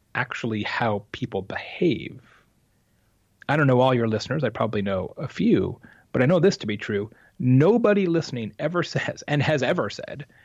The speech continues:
"Hey, let me tell you about this perfectly adequate experience I just had." <laughs> Like, nobody says that because that's not a story worth telling, and it's not a story worth listening to. Some of this is just physiology.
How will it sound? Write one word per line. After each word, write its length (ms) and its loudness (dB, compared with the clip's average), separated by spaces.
"Hey, 160 4
let 160 0
me 80 2
tell 240 0
you 100 0
about 300 0
this 140 0
perfectly 540 -2
adequate 480 0
experience 400 -4
I 40 -6
just 200 -14
had." 200 -16
<laughs> 160 -6
Like, 160 0
nobody 340 4
says 360 0
that 220 -6
because 380 0
that's 400 -4
not 160 0
a 60 -2
story 320 -2
worth 240 -6
telling, 320 -4
and 120 -10
it's 120 -6
not 100 0
a 60 0
story 220 -4
worth 180 -2
listening 460 0
to. 240 -10
Some 160 0
of 60 2
this 140 0
is 60 -2
just 200 -2
physiology. 680 -2